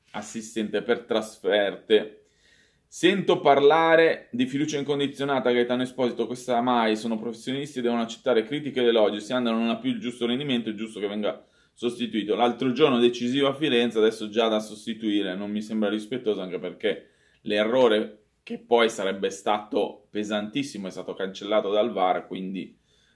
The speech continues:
non c'è stato. Anche nelle pagelle dargli un cinque per una cosa che poi non era a gioco, eh, è stata cancellata dal var, è inutile.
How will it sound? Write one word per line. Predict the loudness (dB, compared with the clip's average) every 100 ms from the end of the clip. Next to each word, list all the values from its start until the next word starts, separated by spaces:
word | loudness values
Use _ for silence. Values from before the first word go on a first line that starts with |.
| _
non | 0 2 4
c'è | 6
stato. | 4 6 6 6 6 2
Anche | 0 0
nelle | 2 4 4
pagelle | 4 4 6 6 6 6
dargli | 6 4
un | 0
cinque | -2 -4 0 0
per | 0 -2
una | 0 -2 0
cosa | 0 2 -2
che | -4
poi | 0 0 0 -4 -12
non | -14 -10 -6
era | -2 0 0 -4 -8 _ _ -16
a | -12
gioco, | 0 0 2 2 2 -2 _ _ _ _ -10
eh, | -6 -4 -2 -4 -6 -8 -12 -20 _ _ _ _ _ _ _ _ _ _ _ _ _ -20 _ _ _ _ _
è |
stata | -4 0 0 0 0
cancellata | 0 0 0 0 4 4 4 2
dal | 2 2
var, | 2 2 2 -2 -6 _ _
è | _ -12 -12 -10
inutile. | -8 -8 -8 -6 -2 -4 -6